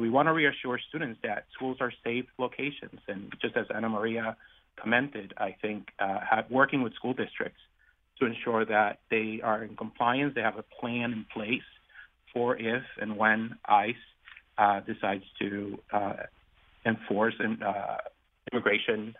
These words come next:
uh, arrest, uh, at a school or near a school. Um, it's, it's good practice and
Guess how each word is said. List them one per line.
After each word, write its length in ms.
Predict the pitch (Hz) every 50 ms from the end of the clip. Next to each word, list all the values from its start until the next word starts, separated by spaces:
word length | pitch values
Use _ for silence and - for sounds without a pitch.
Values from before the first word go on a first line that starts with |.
| _ -
uh, 140 | 110 101 98 - - 107
arrest, 380 | 104 104 113 151 156 - - - - _ - _ _ _ -
uh, 180 | 104 104 101 -
at 60 | 101 98 107
a 20 | - -
school 300 | - - 104 107 107 117 127 - 117
or 80 | 113 117 120 123 135
near 160 | 143 151 131 110 95 -
a 20 | - -
school. 260 | - 92 95 98 92 98 _ _ - - - - - _ _ - 107 101
Um, 300 | 98 98 98 101 101 104 107 107 110 113 - - - -
it's, 140 | 117 110 - - 110
it's 140 | 107 - - - _ _ -
good 140 | 117 113 - _ _ _ -
practice 440 | 110 120 135 - - - - _ _ _ 113
and 80 | 107